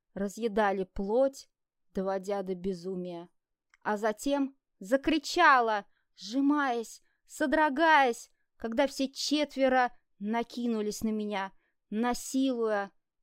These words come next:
калеча, спереди, сзади. Казалось, они вторгаются не только в мое тело. Казалось,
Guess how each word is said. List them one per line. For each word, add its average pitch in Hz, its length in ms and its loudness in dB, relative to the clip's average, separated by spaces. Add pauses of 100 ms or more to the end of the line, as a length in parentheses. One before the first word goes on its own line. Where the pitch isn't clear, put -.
калеча, 247 840 0 (500)
спереди, 240 1040 0 (320)
сзади. 214 720 -2 (360)
Казалось, 226 800 0 (220)
они 226 240 -2
вторгаются 240 1000 0 (300)
не 240 240 -2
только 277 480 -2
в 208 40 -2
мое 226 240 -2
тело. 196 560 -4 (520)
Казалось, 254 760 0